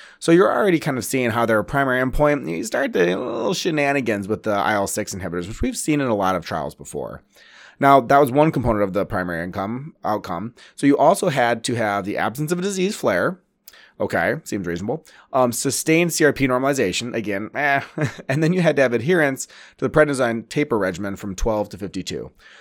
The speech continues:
So I, I think this is overall a very stringent outcome measure. You know, you had to have essentially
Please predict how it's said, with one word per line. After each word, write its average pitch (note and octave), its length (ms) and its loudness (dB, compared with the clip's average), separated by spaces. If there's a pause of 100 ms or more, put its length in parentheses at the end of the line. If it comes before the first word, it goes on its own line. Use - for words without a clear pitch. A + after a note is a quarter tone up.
So F#3 220 6
I, - 180 2
I A3+ 80 0
think G4 180 -4
this D#4+ 120 -8
is G3+ 80 -6
overall D3+ 360 8
a B2 40 8
very B2+ 220 6
stringent B2+ 640 0
outcome E2 380 -4
measure. D2 260 -12
You F#2+ 80 -6
know, A2+ 160 -2
you C#3 160 4
had E3+ 120 8
to D#3 60 4
have C3+ 200 4
essentially A2 720 -2